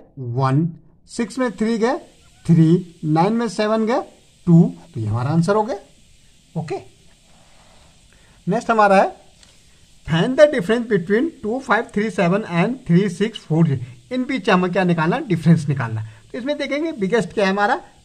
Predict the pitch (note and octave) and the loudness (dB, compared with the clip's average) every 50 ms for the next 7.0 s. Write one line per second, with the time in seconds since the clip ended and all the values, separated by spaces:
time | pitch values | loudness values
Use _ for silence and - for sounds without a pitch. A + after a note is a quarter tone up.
0 | - - F3 F3+ G3+ A3 A3 - F#3+ F3 F3+ F3 G3 A3+ B3 - - - G3+ F#3+ | -2 2 2 2 2 2 0 0 2 2 2 2 0 -2 -2 -6 -6 -4 -4 -4
1 | F#3 - - F#3+ E3 D#3+ F#3 G3+ F#3 - - D3 C#3+ D3+ F3 F#3 G3 G3+ G3 C#4 | -4 -4 -2 0 0 2 2 -2 -4 -2 -4 -4 -2 0 0 2 2 0 0 -2
2 | D4 - - - _ - _ _ _ _ - A#3+ A3 F3 - D4 A3+ G3+ G3 G3+ | -4 -4 -6 -20 _ -20 _ _ _ _ -10 -8 -8 -4 -2 0 0 2 2 0
3 | F#3+ F3 F3 E3+ F3 F3+ F3+ F3+ F3 E3 E3 E3+ G#3+ A#3+ A3 D#3 D3 D3+ D#3 E3 | 0 0 0 2 2 2 2 2 2 2 0 -2 -2 -2 -4 -4 -2 -2 -2 -2
4 | E3 E3 D#3+ F3+ A3+ D4 - - - - E3+ E3 F3 F#3+ A3+ C4+ - - - D3+ | 0 0 0 0 0 -2 -8 -14 -8 -2 0 0 0 0 -2 -4 -8 -8 -6 -4
5 | B2+ B2 B2+ C3+ D3+ G3+ D4+ - - - - - _ _ _ _ - E3 E3 E3+ | -4 -2 -2 0 0 0 -2 -4 -10 -20 -20 -20 _ _ _ _ -2 2 4 4
6 | F#3+ B3+ F4+ - - - - _ - - - D#3 B2 A2 A#2 A2+ A2+ A2+ G#2+ | 4 4 0 -8 -12 -20 -20 _ -18 -8 -6 -6 -6 -6 -8 -10 -10 -10 -12